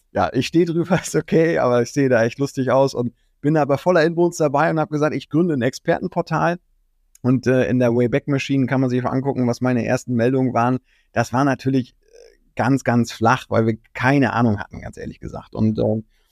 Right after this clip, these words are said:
ähm, dann haben wir einen Glücksgriff gemacht, und zwar eine Kollegin, die,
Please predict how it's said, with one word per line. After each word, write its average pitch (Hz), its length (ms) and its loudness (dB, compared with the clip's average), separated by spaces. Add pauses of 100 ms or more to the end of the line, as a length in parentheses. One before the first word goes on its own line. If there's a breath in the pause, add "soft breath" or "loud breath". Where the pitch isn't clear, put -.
(220)
ähm, 107 320 0
dann 107 120 2
haben 131 160 2
wir 120 160 2
einen 135 680 -2
Glücksgriff 156 760 -4 (140)
gemacht, 143 440 0
und 127 140 -2
zwar 123 240 0
eine 120 160 2
Kollegin, 131 640 0
die, 120 320 0